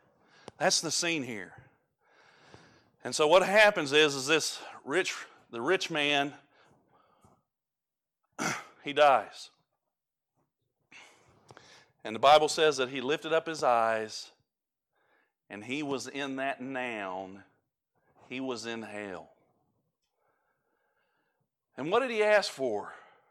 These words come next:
from Moses? What did he ask for? And folks, I don't believe this is a parable because his name's left out. And he's appealing to Moses, happened in the Old Testament.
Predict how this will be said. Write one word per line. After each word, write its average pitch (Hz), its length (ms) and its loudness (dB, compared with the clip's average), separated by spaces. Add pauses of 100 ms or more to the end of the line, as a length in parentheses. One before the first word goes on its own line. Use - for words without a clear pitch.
(220)
from 127 280 -6
Moses? 117 760 -2 (2750)
What - 100 -12
did 226 100 -10
he 202 100 -10
ask 143 280 -10
for? - 200 -20 (1200)
And 107 100 -14
folks, 160 240 -4
I 170 100 -2
don't 180 140 -6
believe 135 260 -6
this 117 180 -10
is 98 100 -14
a 98 60 -14
parable 110 420 -8 (1600)
because 107 300 -8
his 92 140 -16
name's 110 300 -12
left 87 240 -16
out. 85 200 -10 (1600)
And 92 100 -18
he's 104 200 -14
appealing 110 400 -12
to 92 40 -16
Moses, 92 480 -10 (220)
happened 110 260 -14
in 104 100 -16
the 101 120 -16
Old 107 160 -16
Testament. 107 320 -18